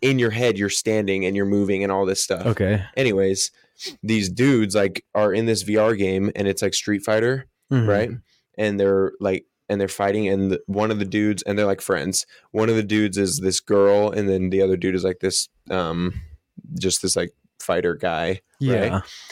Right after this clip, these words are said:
Speaker 1: And they start fighting, and then they just start making out, like, these two dudes, but it's a girl and a guy in the,
Speaker 2: <laughs>
Speaker 1: in the
Speaker 2: What?
Speaker 1: V R, right?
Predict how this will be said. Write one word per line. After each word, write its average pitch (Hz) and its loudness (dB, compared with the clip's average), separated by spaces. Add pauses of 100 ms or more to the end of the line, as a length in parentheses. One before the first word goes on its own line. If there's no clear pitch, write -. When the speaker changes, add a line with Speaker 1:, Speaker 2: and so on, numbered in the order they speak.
(220)
Speaker 1:
And 104 -4
they 107 2
start 110 0
fighting, 107 0
and 98 2
then 101 0
they 113 0
just 110 -2
start 101 2
making 95 0
out, 80 -2 (420)
like, 98 -2
these 101 0
two 107 0
dudes, 95 0
but 98 2
it's 92 0
a - 0
girl 95 2
and 87 -4
a 90 -4
guy 95 0
in 104 -2
the, - 2
Speaker 2:
<laughs> - -4
Speaker 1:
in 160 2
the 120 2
Speaker 2:
What? - 0
Speaker 1:
V 104 2
R, 101 2
right? 110 2